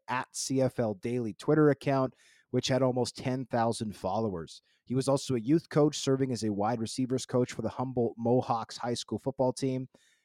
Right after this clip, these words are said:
Bieber was also a passionate young man who loved football and dedicated his time to serving his community as a volunteer. He was just twenty-nine years old. Boys, obviously a tragic event, one that I think touched the hearts and minds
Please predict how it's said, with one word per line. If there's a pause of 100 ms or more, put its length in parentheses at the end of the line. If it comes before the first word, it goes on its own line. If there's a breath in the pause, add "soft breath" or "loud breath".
(160 soft breath)
Bieber
was
also
a
passionate
young
man (320)
who
loved
football
and
dedicated
his
time
to
serving
his
community
as
a
volunteer. (260)
He
was
just (120)
twenty-nine (400)
years
old.
Boys, (880)
obviously
a
tragic
event, (260)
one
that
I
think
touched
the
hearts
and
minds